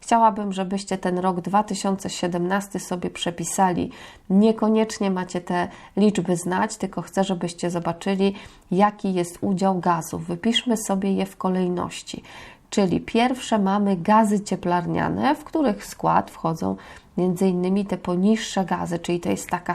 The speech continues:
suma gazów, które tworzą nam tą powłokę cieplarnianą,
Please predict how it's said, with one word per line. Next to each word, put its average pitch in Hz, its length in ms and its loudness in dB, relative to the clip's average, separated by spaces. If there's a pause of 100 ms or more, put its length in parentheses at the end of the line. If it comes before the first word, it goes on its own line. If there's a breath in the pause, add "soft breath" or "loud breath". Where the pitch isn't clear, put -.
(160)
suma 226 380 4
gazów, 170 540 0 (680 loud breath)
które 214 540 4 (280 loud breath)
tworzą 220 460 4
nam 196 320 0
tą 180 240 -2
powłokę 190 600 0
cieplarnianą, 165 920 -4